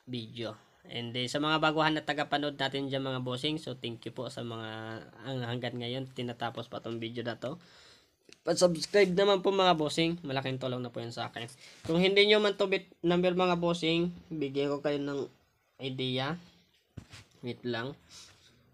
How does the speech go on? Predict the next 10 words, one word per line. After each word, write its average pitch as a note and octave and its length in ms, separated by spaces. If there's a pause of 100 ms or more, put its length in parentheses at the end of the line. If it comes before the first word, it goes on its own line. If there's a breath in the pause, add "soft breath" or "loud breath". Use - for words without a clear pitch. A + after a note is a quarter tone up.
(340)
Kung D#3 320 (160)
halimbawa, F3 560
hindi D3 240
nyo D3 160
type - 320
ang C#3+ 320
tatlong C#3 320
numero C3 400
na A#2 160
yan, A#2+ 240